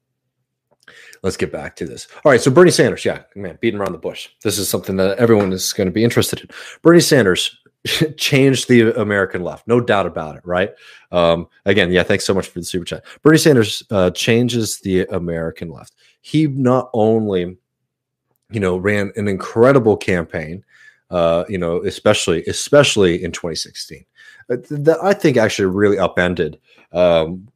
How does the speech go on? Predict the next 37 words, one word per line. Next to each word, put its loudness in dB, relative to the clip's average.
the -2
trajectory -2
that -4
the -8
U 0
S -10
was -12
going -6
in. -14
Uh, 2
I 0
mean, 2
I 6
may, 4
mention 2
it 0
all 2
the -6
time. -6
I'm, -6
I'm, -4
I -6
remember 4
being 2
a 0
socialist, -4
even 4
back 2
then, -2
and -4
it -6
being -2
a 0
little 0
bit -4
of -8
a, -12